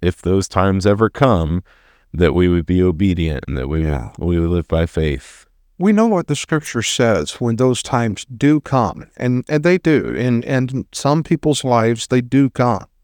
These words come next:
Speaker 2: The scripture says we trust and we run. It never s-, tells us to fight. It never tells us to get the other, upper hand or something like that.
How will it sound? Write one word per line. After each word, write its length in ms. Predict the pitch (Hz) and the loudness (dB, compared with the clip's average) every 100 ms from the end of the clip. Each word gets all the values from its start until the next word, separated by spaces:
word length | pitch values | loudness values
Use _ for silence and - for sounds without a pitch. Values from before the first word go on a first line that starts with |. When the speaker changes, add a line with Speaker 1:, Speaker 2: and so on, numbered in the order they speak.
| _ _ _ - | _ _ _ -4
Speaker 2:
The 100 | 139 | -4
scripture 400 | - 190 - 185 | 0 0 0 -2
says 640 | - 135 131 127 127 - - _ _ - | 0 0 2 0 -4 -10 -18 _ _ -2
we 160 | 127 | -2
trust 680 | - - 156 135 - - - _ _ _ _ _ _ _ _ _ _ - | 0 2 2 2 -4 -10 -18 _ _ _ _ _ _ _ _ _ _ -4
and 140 | 143 135 | 0 2
we 120 | 127 | 2
run. 380 | 131 170 127 - _ _ _ _ _ _ _ _ - | 2 2 0 -6 _ _ _ _ _ _ _ _ -4
It 140 | 156 | 0
never 260 | 151 196 240 | 4 4 2
s-, 160 | - 185 - | 0 -2 2
tells 260 | 165 151 | 4 4
us 160 | 143 - | 2 -2
to 140 | - | -6
fight. 400 | 151 131 104 113 110 | -2 0 0 0 -2
It 60 | |
never 280 | 117 127 143 | -2 -2 0
tells 280 | - 143 139 | 0 2 0
us 160 | 135 | -4
to 280 | - 120 110 - _ _ _ - | -2 0 0 -4 _ _ _ 2
get 200 | 139 131 | 2 4
the 120 | 135 | 4
other, 180 | 127 117 - | 4 2 -2
upper 300 | 135 - 117 | 0 0 -2
hand 280 | 120 113 110 | 0 0 0
or 60 | |
something 240 | - 110 87 | -2 -4 -4
like 140 | 101 | -4
that. 200 | 131 127 | -2 -2